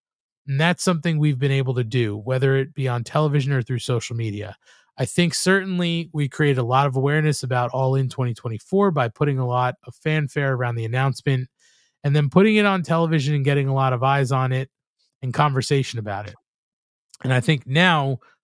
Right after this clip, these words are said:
there's a lot of awareness about December first, uh, our December first on sale. And I think we've been able to see, uh, to use the T V and social media at times to get people excited.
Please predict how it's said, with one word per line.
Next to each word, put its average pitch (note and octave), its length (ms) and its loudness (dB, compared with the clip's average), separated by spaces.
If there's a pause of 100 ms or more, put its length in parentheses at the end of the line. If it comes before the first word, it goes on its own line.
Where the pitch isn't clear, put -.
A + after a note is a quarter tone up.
there's C3+ 160 0
a C#3+ 40 2
lot C3+ 200 2
of B2 80 -4
awareness C3 420 -2
about A#2+ 380 -4
December A#2+ 400 -6
first, - 560 -2 (480)
uh, C3+ 120 -2
our C#3+ 140 0
December C#3 400 -2
first C3+ 320 -4
on B2+ 240 -4
sale. A2 420 -6 (300)
And B2+ 80 -6
I A#2+ 60 -2
think - 520 -2 (200)
we've C#3+ 180 -2
been C#3+ 140 -2
able C3+ 260 -2
to C3+ 80 -2
see, C3 560 -4
uh, C#3 200 -2
to C#3 140 -6
use C#3 240 0
the A#2+ 60 -8
T D3 220 -2
V D3 160 0
and C3+ 100 -2
social C3+ 300 -2
media E3 340 0
at C3+ 120 -12
times C3+ 340 -4
to C3 100 -8
get A#2+ 140 -4
people B2 260 -6
excited. G#2+ 480 -8